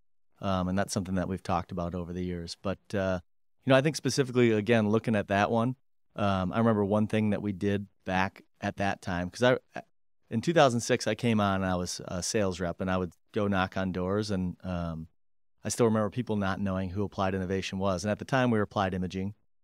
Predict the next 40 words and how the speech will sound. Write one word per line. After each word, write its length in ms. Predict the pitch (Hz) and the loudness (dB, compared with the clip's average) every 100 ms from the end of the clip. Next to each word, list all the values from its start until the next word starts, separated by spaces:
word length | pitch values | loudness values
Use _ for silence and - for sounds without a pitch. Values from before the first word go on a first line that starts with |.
| _ | _
So 140 | - | 0
I 80 | 107 | 2
would 120 | 107 | 2
go 240 | 101 101 101 | 2 2 4
out 240 | 98 110 | 2 0
and 120 | - 101 | 0 0
I 60 | |
would 120 | 98 - | -2 -2
cold 260 | 104 101 | -4 -4
call, 260 | - 101 113 | -2 0 2
and 80 | 101 | 0
I 100 | 90 | -2
would, 160 | 92 - _ _ | -2 -6 _ _
um, 500 | 101 90 87 87 85 - _ _ | -2 0 0 -2 -6 -12 _ _
you 60 | 104 | -2
know, 100 | 95 | 0
I 20 | |
would 120 | 92 - | -2 -2
talk 220 | 90 95 | -4 -2
about 200 | 95 92 | -2 -2
Applied 440 | - 101 92 98 | -2 0 2 2
and 80 | 92 | 0
everything 260 | 95 95 95 | -4 -2 -4
we 80 | |
had 140 | 92 90 | -4 -4
to 60 | |
offer. 260 | 90 98 113 | -2 -2 -2
And 80 | 92 | -2
I 60 | |
had 180 | 95 98 | 0 -2
to, 160 | 95 92 _ _ _ _ _ - | -2 -6 _ _ _ _ _ -6
you 140 | 104 | -4
know, 160 | 95 95 _ _ _ _ | -4 -6 _ _ _ _
teach 260 | - 120 - | -6 -6 -4
people 320 | 117 - 107 | -4 -2 -4
who 160 | 98 113 | -2 -2
Applied 360 | - 107 101 | 0 2 2
even 200 | 104 95 | 2 -2
was. 420 | 92 110 90 - - _ _ | 2 2 2 -4 -14 _ _
And, 340 | 101 95 92 | -4 -2 -4